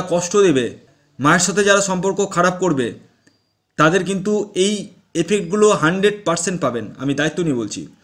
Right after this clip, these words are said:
তাই মায়ের সাথে সম্পর্ক ভালো রাখুন এবং মাকে সেদিন কিন্তু অবশ্যই আপনারা প্রণাম করবেন এবং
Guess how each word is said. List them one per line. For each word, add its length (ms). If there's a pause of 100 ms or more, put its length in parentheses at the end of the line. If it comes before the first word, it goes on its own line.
(400)
তাই 200 (400)
মায়ের 220
সাথে 240
সম্পর্ক 260 (120)
ভালো 200
রাখুন 220
এবং 160 (140)
মাকে 260 (400)
সেদিন 280
কিন্তু 180 (100)
অবশ্যই 440
আপনারা 260 (140)
প্রণাম 280 (120)
করবেন 280 (1700)
এবং 200